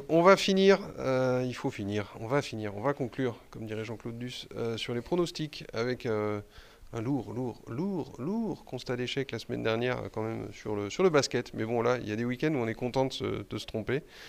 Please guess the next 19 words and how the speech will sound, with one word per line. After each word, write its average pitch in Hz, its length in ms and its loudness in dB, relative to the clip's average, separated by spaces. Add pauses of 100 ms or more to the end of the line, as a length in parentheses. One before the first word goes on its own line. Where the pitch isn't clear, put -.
(520)
Attendez, 117 320 0
laissez-moi, 120 560 6
oui, 123 120 -2
je 101 80 -4
vois 113 180 0
bien 120 120 0
les 110 80 2
regards 107 240 0
se - 120 -6
pointent 117 260 -2
vers 107 120 -2
Christian, 143 420 -2
le 123 160 0
seul 170 440 8 (420)
à 127 100 0
avoir 127 240 2
vu 131 120 -2
le 120 100 -2
soleil 123 460 0